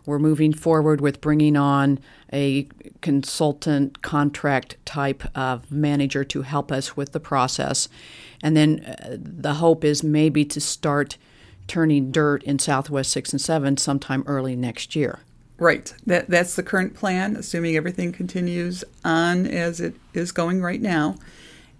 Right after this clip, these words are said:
Speaker 2: And we're looking forward to seeing that start up.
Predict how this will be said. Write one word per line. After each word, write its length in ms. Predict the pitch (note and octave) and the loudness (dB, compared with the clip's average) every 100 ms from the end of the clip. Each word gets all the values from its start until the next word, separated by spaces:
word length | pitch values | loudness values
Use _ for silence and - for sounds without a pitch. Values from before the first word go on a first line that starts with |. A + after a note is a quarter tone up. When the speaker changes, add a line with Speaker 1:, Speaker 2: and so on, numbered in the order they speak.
| - | 0
Speaker 2:
And 600 | F3 E3 D#3+ D#3+ D#3 - - - - - _ - - - - - - _ - | 2 4 4 2 0 -2 -12 -20 -20 -20 _ -20 -20 -20 -20 -20 -20 _ -14
we're 140 | F3+ E3 | -4 0
looking 280 | F3+ F#3 F3+ | 0 0 -4
forward 340 | F3+ F3+ F3+ | 0 0 -2
to 80 | F3 | -4
seeing 320 | - F3+ E3+ | -4 -2 0
that 200 | D#3+ - | -2 -4
start 320 | - - D#3+ | -6 -2 0
up. 240 | D#3+ F3+ | 0 -2